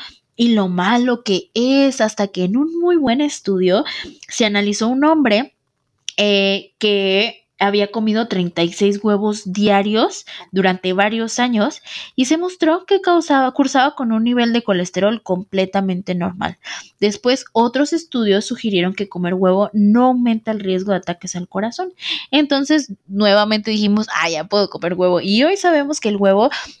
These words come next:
tanto la clara como la yema, son, eh, muy completos y nos aportan vitaminas, minerales, nutrientes, proteína, grasas saludables y no nos hace daño. También,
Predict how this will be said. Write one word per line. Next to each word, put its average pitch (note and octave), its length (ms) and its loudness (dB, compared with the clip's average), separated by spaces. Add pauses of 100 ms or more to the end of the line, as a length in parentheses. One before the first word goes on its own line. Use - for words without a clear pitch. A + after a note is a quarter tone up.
(140)
tanto G3 260 -2
la F3+ 140 -2
clara B3 320 0
como C4 180 -8
la G3+ 140 -2
yema, G#3+ 500 0
son, G#3 400 -2 (120)
eh, G#3 300 0
muy G3+ 220 0
completos A3 680 0
y A3+ 60 0
nos F#3 160 -2
aportan F#3 480 0
vitaminas, G3 640 2
minerales, F#3 500 -2
nutrientes, G3 640 0 (280)
proteína, G#3 640 0
grasas A3+ 460 -2
saludables G#3 600 0 (300)
y G3 80 -2
no F#3+ 100 2
nos G3 200 -2
hace F#3+ 220 0
daño. F#3+ 460 0 (580)
También, A3 560 0